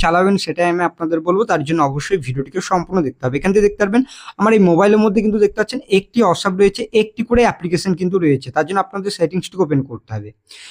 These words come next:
এবার সেটিংসটি যখনই আপনারা ওপেন করবেন, ওপেন করার পর এখান থেকে দেখতে পারবেন আপনাদের একটি সেটিংস থাকবে, সেটা হচ্ছে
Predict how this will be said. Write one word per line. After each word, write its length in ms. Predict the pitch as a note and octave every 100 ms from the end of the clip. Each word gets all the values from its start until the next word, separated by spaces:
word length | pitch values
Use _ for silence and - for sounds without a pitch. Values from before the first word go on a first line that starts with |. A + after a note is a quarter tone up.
| -
এবার 140 | F3 E3+ F#3+
সেটিংসটি 460 | F3+ A3+ A3+ - F#3+
যখনই 240 | F3 G3+ G3+
আপনারা 180 | G3+ G3+ E3+
ওপেন 160 | G3 G3+
করবেন, 220 | G3+ F#3+ - E3+
ওপেন 180 | G#3+ A3+
করার 160 | A3 G#3+
পর 80 | G#3+ G3+
এখান 120 | G#3
থেকে 120 | G3+ F3+
দেখতে 140 | F3+ G3
পারবেন 200 | F#3+ G#3 -
আপনাদের 280 | F3+ G#3 A3+ - - - G#3
একটি 180 | - A#3
সেটিংস 280 | G#3+ G3+ G#3+ -
থাকবে, 180 | G#3 A3+
সেটা 120 | G3
হচ্ছে 140 | G3+